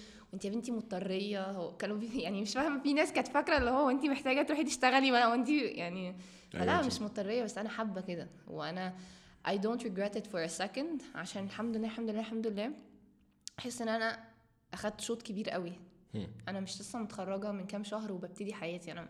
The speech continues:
Speaker 1: مبتدية حياتي بقالي أربع سنين. واللي أنا وصلت له في أربع سنين أنا اختصرت على نفسي إن أنا أبتدي من أول وجديد بعد ما أتخرج.
Speaker 2: One hundred percent.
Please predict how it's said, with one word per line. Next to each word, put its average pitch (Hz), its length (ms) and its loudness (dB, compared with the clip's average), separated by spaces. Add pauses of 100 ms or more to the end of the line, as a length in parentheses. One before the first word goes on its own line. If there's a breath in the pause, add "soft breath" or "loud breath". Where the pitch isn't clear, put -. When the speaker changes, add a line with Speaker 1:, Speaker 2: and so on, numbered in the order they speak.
Speaker 1:
مبتدية 175 340 -8
حياتي 190 260 -6
بقالي 185 160 -2
أربع 180 200 -4
سنين. 147 380 -10 (680 loud breath)
واللي 190 220 -2
أنا 214 120 2
وصلت 208 320 -4
له 226 140 0
في 220 140 -6
أربع 214 260 -2
سنين 202 360 -4
أنا 220 100 -2
اختصرت 208 460 -6
على 175 280 -2
نفسي 202 320 -4
إن 208 120 -2
أنا 202 120 -2
أبتدي 214 320 -2
من 190 120 -4
أول 220 280 -2
وجديد 180 400 -6
بعد 190 220 -2
ما 180 80 -6
أتخرج. 175 320 -4
Speaker 2:
One 104 200 8
hundred 101 320 8
percent. 85 320 0